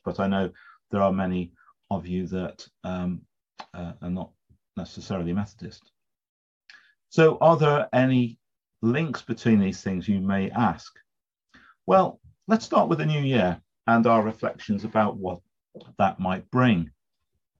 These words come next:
For many people, something uppermost in their minds might be, "Can I be more successful this year in twenty twenty-two?"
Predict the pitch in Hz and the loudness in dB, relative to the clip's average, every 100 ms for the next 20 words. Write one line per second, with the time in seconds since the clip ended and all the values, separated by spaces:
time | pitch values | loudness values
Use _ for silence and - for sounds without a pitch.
0 | _ _ _ 160 151 214 220 - 175 175 | _ _ _ 2 4 6 4 2 0 0
1 | - 90 90 - _ _ _ _ _ _ | -2 -4 -4 -6 _ _ _ _ _ _
2 | _ _ _ _ _ _ - 170 180 180 | _ _ _ _ _ _ 0 4 4 4
3 | 175 - - 147 - 117 107 101 - 117 | 0 -2 -2 -2 2 2 2 2 0 4
4 | 113 110 127 139 95 85 - 135 117 - | 4 4 2 0 -2 -4 -2 0 0 -2
5 | 123 90 113 - _ _ _ _ _ _ | -2 -2 -4 -8 _ _ _ _ _ _
6 | - 143 151 160 160 147 143 135 156 160 | -12 -6 -4 -2 -2 -4 -4 -2 -2 -2
7 | 143 - 120 - - 247 - - 107 90 | -4 -8 -10 -8 -2 -2 -2 -6 -4 -4
8 | - _ _ 113 107 107 120 156 117 - | -8 _ _ -2 0 0 2 2 0 -2
9 | _ _ _ _ - 101 92 92 92 85 | _ _ _ _ -6 -4 -6 -8 -8 -8
10 | - 87 - 82 - 78 - 165 170 - | -10 -16 -12 -12 -12 -16 -12 -8 -6 -6